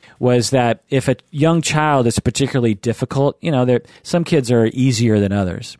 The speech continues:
It, it, and, and it, if a child is particularly difficult to parent, like very hyper or a little, uh, absent-minded or something, the parents or caregivers might find it difficult to bond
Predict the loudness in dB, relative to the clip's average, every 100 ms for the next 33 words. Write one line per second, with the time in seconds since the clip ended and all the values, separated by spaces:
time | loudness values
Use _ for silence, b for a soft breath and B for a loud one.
0 | b b -4 0 0 0 -4 -8 -4 -2
1 | -4 -10 -6 -2 0 -2 -8 -16 -10 -8
2 | -4 0 2 2 2 0 -2 -2 0 -2
3 | 0 -2 -2 -2 -2 -2 -6 -8 -6 -2
4 | -2 -4 -8 b b b -2 -2 -4 -10
5 | -4 0 0 -2 -2 -2 -2 -4 -2 -2
6 | -2 -4 -8 -12 B B -6 -4 -2 -2
7 | -4 -4 -4 -6 -8 -12 _ _ -16 -14
8 | -14 -12 -8 -8 -8 -8 -6 -4 -2 -2
9 | -2 -2 -4 -6 -4 -6 -6 b 0 2
10 | 2 0 -4 0 2 2 2 -2 0 0
11 | 2 2 0 0 -2 0 0 0 0 -2
12 | -2 -2 -4 -4 -4 -6 -4 -2 0 -2
13 | -2 -6